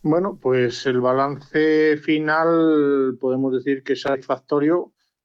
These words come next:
debido a que, bueno, pues, eh, cuando empezábamos a recolectar las alubias en el mes de septiembre, últimos de agosto, que se empezaron con las primeras, eh, estábamos ya inmersos en empezar a recolectar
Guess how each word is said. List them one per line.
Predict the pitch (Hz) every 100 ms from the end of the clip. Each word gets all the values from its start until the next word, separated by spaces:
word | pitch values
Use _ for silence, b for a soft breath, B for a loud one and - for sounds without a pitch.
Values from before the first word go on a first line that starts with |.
| -
debido | 131 131 131 135 147
a | 143
que, | 131 127 120 120
bueno, | 117 131 143
pues, | - 117 - - - -
eh, | 117 120 113
cuando | 113 117 120
empezábamos | 117 117 139 143 143 123
a | 131
recolectar | 127 120 120 117 120 143 143 - _ _ _
las | 135 127 131
alubias | 127 139 135 135 135 127 131
en | 131
el | 127
mes | 127 135
de | 127
septiembre, | 123 120 143 143 135
últimos | 131 127 131 127
de | 127
agosto, | 123 143 147 120
que | 113
se |
empezaron | 120 113 135 127 123
con | 120
las | 120 -
primeras, | 123 127 147 120 101 - _ _ _ _ _
eh, | 135 131 127 131 127
estábamos | - 147 147 143 131
ya | 143
inmersos | 143 147 143 143 127 -
en | 135 135 127 131 135 139 98 - -
empezar | 135 127 - 139
a | 135
recolectar | 135 135 135 127 - 147 127